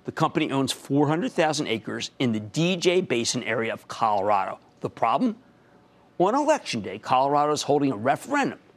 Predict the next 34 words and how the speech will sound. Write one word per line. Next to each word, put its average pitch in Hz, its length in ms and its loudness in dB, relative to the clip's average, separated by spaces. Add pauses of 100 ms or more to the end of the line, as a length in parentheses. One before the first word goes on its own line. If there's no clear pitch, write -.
(220)
that 135 100 -2
would 147 120 2
effectively 135 480 -2
ban 220 560 2
new 214 140 2
drilling 131 540 0
in 117 120 -4
the 120 80 -2
state. - 520 -2 (340)
I 107 160 0
still 131 280 0
like 131 220 2
the 143 80 -2
stock 143 320 0
enough 151 220 0
to 165 80 4
own 160 100 4
it 160 60 -2
for 127 100 -4
my 170 100 6
charitable 185 360 2
trust. 269 380 2 (220)
You 135 100 -2
can 143 140 2
follow 147 420 4
along 170 220 4
by 165 100 2
joining 165 380 2
action 135 300 2
alerts 175 240 2
plus 165 160 2
dot 185 220 0
com 254 260 2
club, 208 420 2